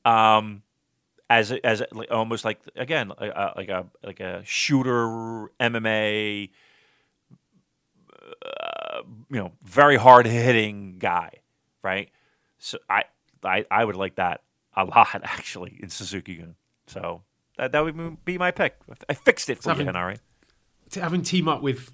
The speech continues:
Speaker 2: Oka.
Speaker 1: Mm.
Speaker 2: And they could
Speaker 1: All
Speaker 2: be
Speaker 1: right.
Speaker 2: like the shoot style tag teams tearing
Speaker 1: <laughs> Yeah.
Speaker 2: up together.
Speaker 1: Right.
Speaker 2: Anyway, uh,
Speaker 1: I'm down.
Speaker 2: one more question?
Speaker 1: One more question, and then I gotta go.
Speaker 2: Violent Skipping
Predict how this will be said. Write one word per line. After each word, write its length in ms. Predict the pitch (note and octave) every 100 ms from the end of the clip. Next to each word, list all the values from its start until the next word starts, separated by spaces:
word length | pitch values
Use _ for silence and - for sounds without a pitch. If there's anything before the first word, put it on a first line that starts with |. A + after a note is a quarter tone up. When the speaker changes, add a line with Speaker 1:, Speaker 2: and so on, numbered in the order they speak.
| -
Speaker 2:
Oka. 360 | B2+ A#2 G2+ - _ _ _ _ _ _ _ _ _ _ _ _ _ D#3+
Speaker 1:
Mm. 200 | A#2+ D3+ - _ _ _ _ -
Speaker 2:
And 100 | A#2
they 60 |
could 120 | A2 C#3+
Speaker 1:
All 40 |
Speaker 2:
be 60 | C#3
Speaker 1:
right. 80 |
Speaker 2:
like 120 | A2 A#2+
the 60 |
shoot 300 | - D3+ B2
style 300 | - A#2+ A2
tag 260 | A2 A#2+ A2+
teams 380 | A#2 G2+ G2+ -
tearing 320 | - D3+ B2+
Speaker 1:
<laughs> 0 |
Yeah. 100 | A#2+
Speaker 2:
up 60 |
together. 320 | - A#2 A#2 - - - -
Speaker 1:
Right. 200 | D#3+ A3+
Speaker 2:
Anyway, 180 | A2 - - - - -
uh, 160 | - - - - - - - - - - - _ _ _ _ _ _ _ -
Speaker 1:
I'm 100 | E3
down. 220 | A#2 G#2+ _ -
Speaker 2:
one 140 | F3+
more 120 | G3
question? 380 | A3 F#3+ B3+ C4+ - _ - -
Speaker 1:
One 180 | C#4+ D4+
more 160 | C#4+
question, 460 | - F3+ D3 - -
and 140 | G2 A2+
then 80 | A2+
I 60 |
gotta 160 | G2+ F2+
go. 80 | E2+ _ _ _ - _ _ _ _ -
Speaker 2:
Violent 340 | F#3 A3+ G3+
Skipping 640 | - F3+ F3 E3 D#3+ D#3